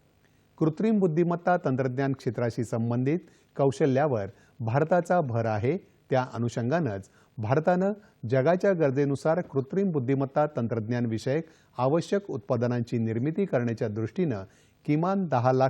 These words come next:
इतक्या मनुष्यबळाला प्रशिक्षणाद्वारे सक्षम करण्याचं उद्दिष्ट निर्धारित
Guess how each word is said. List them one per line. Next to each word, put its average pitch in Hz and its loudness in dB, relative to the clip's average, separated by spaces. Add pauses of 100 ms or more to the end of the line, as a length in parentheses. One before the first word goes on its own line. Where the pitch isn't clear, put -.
(140)
इतक्या 135 -2
मनुष्यबळाला 113 -2 (340)
प्रशिक्षणाद्वारे 175 0 (400)
सक्षम 196 0
करण्याचं 135 0
उद्दिष्ट 120 -4
निर्धारित 117 0